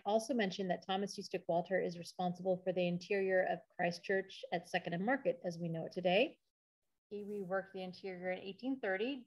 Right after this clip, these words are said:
just before his work on Girard College, replacing the original pew boxes with more modern bench pews." So for those of you who are out, out here in, in the Athenaeum side of Philadelphia, you can go and visit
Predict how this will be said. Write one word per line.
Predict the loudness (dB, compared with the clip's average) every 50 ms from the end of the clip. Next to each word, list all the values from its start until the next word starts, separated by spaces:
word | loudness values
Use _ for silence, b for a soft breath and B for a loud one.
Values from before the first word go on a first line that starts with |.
| _ 0
just | 0 0 -2 -6 -16 _ _
before | -20 -10 _ -2 0
his | 0 -2 0 0
work | 0 0 0 -2 -2
on | -2 -2 -2
Girard | 0 2 4 4 4 2 2 -2
College, | 0 2 4 6 6 4 4 2
replacing | -4 -8 -4 -4 -4 -4 -4 -4 -4
the | -2 -2
original | -2 -2 -2 -2 -2 0 -2 -2 -4 -8 -6
pew | -4 -2 0
boxes | 2 2 0 0 -2 -6 -8 -6 -6 -6 -4
with | -6 -8 -6 -6
more | -6 -4 -4 -4 -6 -6 -8 -8
modern | -8 -6 -4 -4 -4 -4 -6 -6
bench | -4 -2 -2 -2 -4 -6 -10 -8
pews." | -6 -4 -4 -4 -6 -10 -14 -16 -20 -20 -20 _ _ -6
So | -4 -4
for | -2 0 0
those | 2 2 4 4 2
of | 2 0
you | 0 2 2 2
who | 0 0 0 0 0 -2 -4 -8 _ _ _ _ _ -6
are | -2 2 4 6 6 4 4 0 -4 -4
out, | 0 0 0 0 0 -2 -4 -2
out | -2 -2 0
here | 4 6 8 10 10 10
in, | 8 6 4 2
in | 0 0 2 4
the | 4 4 4
Athenaeum | 4 2 4 4 6 8 8 10 10 10 10 8 8 6 4 2 0
side | 0 2 4 6 8 8 8 6 6
of | 4 2 2 2 4
Philadelphia, | 4 6 8 8 8 6 6 4 2 2 2 4 4 4 2
you | 2 0 -2
can | -2 -4 -10 -6 -2
go | 0 2 2 4 2 2 2
and | 0 -2 -4 -2
visit | -4 -4 -2 -2 -2 -2 -2